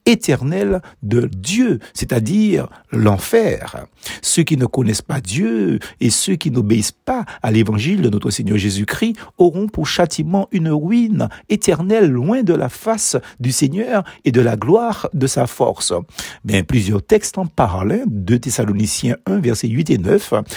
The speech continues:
et l'apôtre Jean, dans le livre de l'Apocalypse aussi, on en parle. Donc, notre prière, chers frères et sœurs, devait être comme pour le psalmiste, dans un monde où tout semble spirituellement obscur. Regarde-moi,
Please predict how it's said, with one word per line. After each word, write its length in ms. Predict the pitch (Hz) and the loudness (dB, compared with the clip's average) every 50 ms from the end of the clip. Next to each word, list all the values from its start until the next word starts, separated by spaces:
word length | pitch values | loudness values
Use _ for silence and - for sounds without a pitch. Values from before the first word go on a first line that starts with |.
| - - - - | -14 -16 -8 -2
et 300 | - 95 92 90 92 92 | 0 2 2 2 2 0
l'apôtre 440 | - 92 - 123 110 - - 101 | 0 0 0 0 0 2 2 2
Jean, 420 | 101 87 107 107 107 131 143 156 151 - - - - - | 2 2 2 2 2 2 0 -2 -4 -8 -12 -16 -10 -4
dans 100 | - 92 | -2 0
le 80 | 95 | 2
livre 160 | 92 104 101 | 2 2 2
de 60 | 98 98 | 2 2
l'Apocalypse 520 | 95 - 107 - 110 104 98 98 - - | 2 0 -2 -2 -2 0 0 -2 -2 -2
aussi, 400 | 123 110 - - 135 113 110 - - | -4 -4 -2 -2 0 0 -2 -2 -4
on 160 | - 127 107 | -4 -2 0
en 100 | 98 95 | 0 0
parle. 440 | - - - 180 160 156 - - - - - - - - | 0 2 2 2 2 2 0 -2 -6 -8 -14 -12 -4 -2
Donc, 220 | 135 - - - | 0 0 0 0
notre 300 | 156 170 214 - - 233 | 0 0 0 0 -2 -2
prière, 640 | 226 - - - 220 214 185 143 101 90 87 - - | -4 -6 -6 -2 2 4 4 4 4 2 0 -4 -6
chers 240 | - - 135 120 - | -2 0 0 0 0
frères 320 | - - 143 127 117 101 | -2 0 0 0 0 0
et 80 | 113 104 | -2 -4
sœurs, 340 | - - - - - - - - - - - | -4 -4 -4 -4 -6 -8 -14 -20 -20 -14 -4
devait 280 | 110 110 95 113 120 - | 0 2 2 2 2 2
être 220 | - 180 - - - _ - | 2 0 0 -2 -6 _ 0
comme 220 | 220 220 208 214 | 2 2 2 0
pour 260 | - - 165 160 139 | -4 -2 -2 0 2
le 140 | 127 147 151 | 2 2 0
psalmiste, 720 | - - - - 120 113 110 117 170 185 180 - - - 117 - - - - - | -2 -2 -2 -2 -2 -2 -2 -2 -2 -4 -6 -4 -4 -4 -6 -6 -8 -16 -10 -2
dans 220 | 110 113 107 101 | 0 2 2 4
un 60 | 143 156 | 4 4
monde 360 | 165 185 190 202 175 139 120 - - - - | 4 2 2 2 2 0 0 -2 -6 -6 -4
où 80 | 165 151 - | -4 -4 -4
tout 140 | - 214 214 | -4 -4 -4
semble 640 | - - - - 196 220 214 175 139 110 104 101 - - - | -2 -2 0 2 2 4 4 4 4 4 4 2 0 -4 -14
spirituellement 1160 | - - - - _ _ - 247 208 190 170 - - - 139 117 110 98 101 113 120 123 - _ | -12 -10 -10 -10 _ _ -2 0 0 0 0 0 0 2 2 2 4 4 4 2 2 0 0 _
obscur. 720 | - 135 - - - - - - 90 87 87 - - 143 - _ - - - - - - - - | -4 -4 -2 -4 -6 -4 -2 -4 -4 -2 -4 -6 -8 -10 -12 _ -20 -20 -20 -20 -20 -20 -18 -12
Regarde-moi, 1080 | - - - - - 165 165 127 92 117 120 - 123 104 101 107 98 98 95 87 82 | -10 -6 -2 2 4 4 4 4 4 2 0 0 0 0 2 2 2 2 2 0 -2